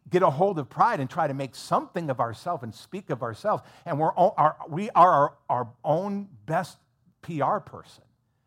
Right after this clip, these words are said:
promoting ourselves. Once again, a very worldly, wise principle. But force that attracts pride produces a passionless duty in the end.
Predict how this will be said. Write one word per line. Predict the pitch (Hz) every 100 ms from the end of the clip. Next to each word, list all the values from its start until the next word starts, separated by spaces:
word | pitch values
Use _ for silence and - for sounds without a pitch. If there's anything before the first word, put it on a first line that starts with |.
| _ -
promoting | 147 139 151 180 120
ourselves. | 110 92 - 92 92
Once | 123 190
again, | 170 330 330 277 _ _ _ _ _ _ _ _
a | -
very | 101 135 160
worldly, | 143 127 151 185 196 202 196 202
wise | 127 135 160 160 165 -
principle. | - 160 151 - - _ _ _ _ _ _ _ _ _ _ _ _ _ _ _ _ _ _ _ _ _ _ _ _ _ _ _ _
But | - 185 - _
force | _ 185 226 233
that | - 190
attracts | - 196 190
pride | - 208 214 156
produces | 175 143 185 - 156 -
a | 147
passionless | - - 196 254 - 269 214 202 185
duty | 151 127 135 120 107
in | 98
the | 92
end. | 90 80